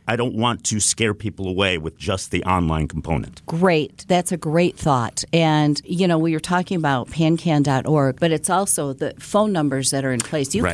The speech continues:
Speaker 2: could easily accomplish this all by telephone with
Speaker 1: Mm-hmm.
Speaker 2: a patient case manager for patient services. So all of that is done, and they're gonna talk to you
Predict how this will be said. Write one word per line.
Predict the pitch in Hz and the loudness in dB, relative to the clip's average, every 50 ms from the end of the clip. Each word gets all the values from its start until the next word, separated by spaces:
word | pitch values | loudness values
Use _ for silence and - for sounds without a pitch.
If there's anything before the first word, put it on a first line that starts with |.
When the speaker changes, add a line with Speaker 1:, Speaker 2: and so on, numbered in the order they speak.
| 208 - | -2 -4
Speaker 2:
could | - - | -6 -8
easily | - 220 247 254 247 254 233 196 | -4 -2 0 0 0 0 -2 -4
accomplish | 165 - - 190 156 160 - 165 151 - - | -6 -6 -4 -4 -4 -4 -2 -6 -4 -4 -2
this | 139 131 - - - - | -4 -4 -4 -6 -4 0
all | 147 151 156 151 143 131 117 95 - - - - - - - - | 2 2 2 4 2 2 0 0 -2 -8 -12 -16 -20 -20 -6 -2
by | - 127 123 | 0 0 0
telephone | 123 - 131 117 110 107 - - 101 92 104 | 2 0 0 0 0 -2 -4 -4 -4 -2 -2
with | 117 90 | 0 0
Speaker 1:
Mm-hmm. | 95 85 98 | 0 2 2
Speaker 2:
a | 95 | 2
patient | 98 107 117 117 131 - | 2 2 0 0 -2 -6
case | - - 151 143 139 - - | -4 0 0 2 2 2 4
manager | 160 147 139 131 131 131 123 - 127 120 120 - - - - - - - - | 4 4 4 4 4 2 2 2 0 0 -2 -4 -8 -14 -14 -16 -14 -10 0
for | - 156 139 | 0 0 0
patient | - - 147 135 120 - 131 - - | 2 0 0 0 0 0 -2 -2 0
services. | - 123 120 110 110 - - - - - | 0 0 0 0 -2 -2 -2 -2 -2 -2
So | - - - 156 139 135 131 - - - - - - - - - | 0 0 2 0 0 0 -2 -4 -10 -18 -20 -20 -20 -20 -8 0
all | - 175 180 180 185 185 180 | 2 4 4 4 4 2 0
of | 175 160 | -2 -2
that | 160 151 147 139 | -2 -2 0 0
is | 143 - | -2 0
done, | - 156 147 139 | 0 2 2 2
and | 143 160 | 2 2
they're | 202 233 254 | 2 0 0
gonna | - 214 190 175 | 0 0 -2 -2
talk | - - 180 165 170 - - | -4 -4 -4 -4 -4 -4 0
to | - 170 | 2 2
you | 165 156 | 4 2